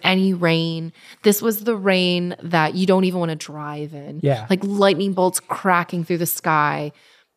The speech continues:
Speaker 1: I could see, like, people, rescue crew, like, pulling swimmers out. It was just not safe. Like, it just was not safe. And I remember going into the tent and being like, "I'm gonna bike in this." And I just remember, like,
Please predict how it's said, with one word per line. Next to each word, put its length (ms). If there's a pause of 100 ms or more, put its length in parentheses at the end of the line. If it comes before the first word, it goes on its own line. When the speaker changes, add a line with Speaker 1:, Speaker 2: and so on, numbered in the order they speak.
(600)
Speaker 1:
I 100
could 140
see, 420
like, 320
people, 480
rescue 360
crew, 320
like, 220
pulling 400
swimmers 320
out. 180
It 120
was 80
just 180
not 220
safe. 500 (260)
Like, 200
it 160
just 240
was 400
not 260
safe. 260
And 60
I 40
remember 280
going 380
into 180
the 100
tent 460 (400)
and 140
being 180
like, 260 (480)
"I'm 240
gonna 220 (260)
bike 240
in 160
this." 520 (460)
And 120
I 80
just 180
remember, 380
like, 260